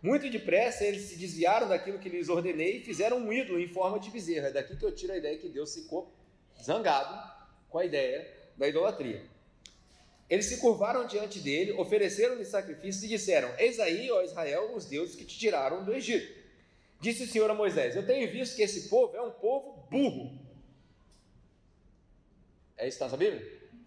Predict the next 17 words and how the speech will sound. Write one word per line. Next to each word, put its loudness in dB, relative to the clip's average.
É -8
porque -6
você -4
não -4
fala 2
hebraico. -2
É -8
exatamente -2
isso -8
que -12
tá 2
escrito. -8
Eu -16
pesquisei, 2
tô -8
falando -4
sério. -2